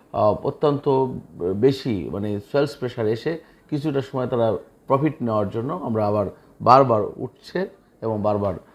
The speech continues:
আহ, মাথা নিচু করে আবার নেমে গেছে, এরকম আমরা দেখতে পেয়েছি। দশ, বারো, পনেরো, ষোলো, আঠারো, বিশ পর্যন্ত পজিটিভ হয়েছে, আবার পাঁচ, দশ, সাত পর্যন্ত, আহ, নেমে গেছে, এটা আমরা দেখতে পেয়েছি আজকে সারাদিন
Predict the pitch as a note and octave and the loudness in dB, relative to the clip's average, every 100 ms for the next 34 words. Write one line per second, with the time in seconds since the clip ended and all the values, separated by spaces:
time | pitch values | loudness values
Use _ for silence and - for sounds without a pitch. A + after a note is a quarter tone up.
0 | _ - A2 G#2+ G#2 G#2+ G#2+ G#2+ G#2+ A#2+ | _ -2 2 2 2 0 -2 -4 -4 -4
1 | G#2+ G2+ F#2+ F#2 F2+ G#2 A#2 G2 F#2+ - | -4 -2 -2 -4 -4 0 0 0 -2 -4
2 | G2+ G2+ F#2+ F2 D2+ - _ - C#3+ D3 | -6 -4 -6 -6 -8 -12 _ 2 2 4
3 | G2+ F#2+ - G2 G#2 G2 - G2+ G2 F2+ | -6 -8 -6 -4 -4 -6 -6 -4 -4 -4
4 | G2+ F#2+ F2+ G#2+ G2 F#2 G2+ G#2 F#2 - | -6 -6 -6 -6 -4 -4 -4 -6 -6 -10
5 | _ - C#3+ C#3+ A2 G#2+ G2+ A#2+ B2+ C3+ | _ 0 0 0 -4 -6 -4 -2 -2 0
6 | C#3 C#3 D#3 D#3 - - C#3 C#3 C3 C3 | 0 0 -6 -12 -16 0 6 6 6 2
7 | B2 G2+ A2 G#2+ - A2 - G#2 F#2+ G2 | 0 0 -2 -2 -4 -8 -6 -10 -10 -12
8 | E2+ _ _ G2 G#2 A2+ A#2 F#2+ - G#2+ | -14 _ _ -8 -2 0 2 0 -6 -8
9 | A#2+ C#3 C3 G2+ A#2 A2 G2 - G2 G2+ | -4 0 0 0 -2 -4 -6 -8 -10 -10
10 | F#2+ - G#2 G2 | -8 -4 -2 -2